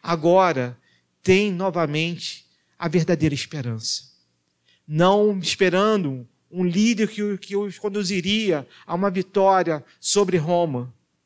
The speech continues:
mas sabendo que o próprio Deus se fez carne, morreu na cruz, derramando o seu sangue como cordeiro perfeito para nos dar vida e vida em abundância. E esses homens, ago-, esses homens,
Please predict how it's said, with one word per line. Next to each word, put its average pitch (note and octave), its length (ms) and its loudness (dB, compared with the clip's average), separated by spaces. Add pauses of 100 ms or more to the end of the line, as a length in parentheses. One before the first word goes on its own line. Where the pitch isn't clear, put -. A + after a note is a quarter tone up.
(380)
mas D3+ 200 -4
sabendo D3+ 760 0 (340)
que - 140 -8
o D#3+ 60 -2
próprio F#3+ 400 -2
Deus C#3+ 560 -4
se - 120 -8
fez E3+ 300 -6
carne, B2 580 -4 (300)
morreu D#3+ 300 0
na G3 120 -2
cruz, E3+ 640 -2 (280)
derramando D#3+ 380 -2
o - 20 -6
seu F#3 160 -2
sangue G#3 380 -2
como G#3+ 200 -6
cordeiro G#3 340 0
perfeito E3+ 720 -4 (260)
para D#3+ 140 -4
nos D#3 160 -2
dar D#3+ 180 0
vida B2+ 520 -6 (260)
e D#3+ 100 -6
vida C3+ 320 -6
em C3+ 40 -2
abundância. B2 720 -6 (420)
E D3 140 2
esses D#3+ 340 2
homens, D#3 400 2
ago-, C#3+ 340 -4
esses D#3+ 360 -2
homens, E3 480 -2